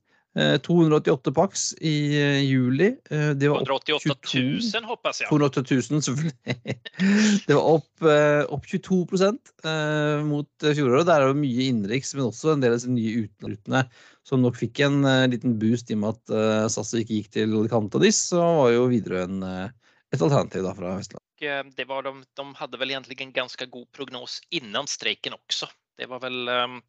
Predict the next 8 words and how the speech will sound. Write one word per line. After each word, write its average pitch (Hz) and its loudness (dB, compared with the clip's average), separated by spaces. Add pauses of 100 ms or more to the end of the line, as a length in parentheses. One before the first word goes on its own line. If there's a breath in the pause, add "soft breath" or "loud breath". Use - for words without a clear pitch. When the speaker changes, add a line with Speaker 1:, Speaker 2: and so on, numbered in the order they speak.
(260)
Speaker 2:
fan-, 131 -12 (340)
bra 123 2
satsning 120 -6
på 139 -14
Bergen. 101 -8 (200)
Speaker 1:
Ja, 120 4 (160)
og 131 2
så 151 2